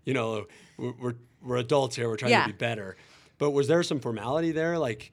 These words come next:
Speaker 1: coaching, or was, is it kind of on your own? What does the actual, the actual day look like?
Speaker 2: So, yeah, that, I mean, I think I had gotten with my friends and we had talked a lot about, <laughs> like, I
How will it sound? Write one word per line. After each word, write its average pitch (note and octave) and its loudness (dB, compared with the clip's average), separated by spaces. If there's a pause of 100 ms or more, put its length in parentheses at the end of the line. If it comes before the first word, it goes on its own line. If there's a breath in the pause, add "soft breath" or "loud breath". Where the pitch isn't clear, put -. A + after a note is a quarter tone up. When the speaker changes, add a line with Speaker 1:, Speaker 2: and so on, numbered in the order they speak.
Speaker 1:
coaching, D#3+ -2
or A#2+ -4
was, A#2 -2
is B2 -6
it B2+ -4
kind C3 -4
of - -10
on C3+ 0
your A2+ -2
own? D3+ 0
What C3+ 0
does E3 -2
the C#3+ 2
actual, A#2+ -4 (260)
the A#2+ -6
actual A#2 -4
day G#2 -4
look F#2 -10
like? - -20 (240)
Speaker 2:
So, B3+ 0 (180)
yeah, F#3+ 4 (140)
that, F3 -2
I F3+ -2
mean, F3 -2
I F#3+ 0
think C4 -6 (800)
I E3+ -2
had F3+ -4
gotten G#3+ 4
with G#3 0
my E3+ -2
friends D3+ -6
and D3 -6
we C#3 -4
had C#3+ -8
talked D3+ -4
a D3 -6
lot D3 -6
about, C#3+ -4 (140)
<laughs> - -20
like, E3 0
I F3 4